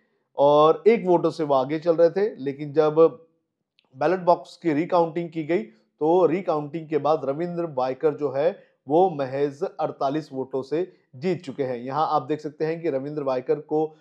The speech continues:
अ, रिकाउंटिंग के बाद चार लाख बावन हजार छह सौ चौवालीस वोटें मिल चुकी हैं, वहीं, अ, अमोल कीर्तिकर जो है उन्हें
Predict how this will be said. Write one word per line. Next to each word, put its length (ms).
अ, 120
रिकाउंटिंग 640
के 60
बाद 480
चार 240
लाख 140
बावन 420
हजार 400
छह 200
सौ 200
चौवालीस 560
वोटें 400
मिल 180
चुकी 280
हैं, 280
वहीं, 380
अ, 340
अमोल 220
कीर्तिकर 560
जो 140
है 320
उन्हें 340